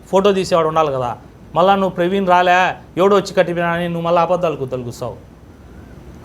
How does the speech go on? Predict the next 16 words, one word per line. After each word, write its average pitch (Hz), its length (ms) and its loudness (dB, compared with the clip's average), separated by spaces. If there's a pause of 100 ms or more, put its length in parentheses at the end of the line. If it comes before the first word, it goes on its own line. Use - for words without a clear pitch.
ఆచమల్లు 175 440 0
ప్రసాద్ 170 260 2
రెడ్డి 170 220 -2
గతంలో 170 320 -2 (100)
చెప్పినా, 165 320 -6
ఇప్పుడు 175 240 -6
చెప్తున్నా, 131 320 -8 (1080)
నువ్వు 196 220 2 (120)
నిజంగా 208 380 2 (120)
శివాలయం 185 500 4
సర్కిల్లో 156 420 -8 (840)
గొంతు 160 320 0
కోసుకొని 165 400 -2 (1300)
పడిపోయినా 160 460 0 (100)
కూడా 151 200 0 (680)
రక్తపు 185 500 -2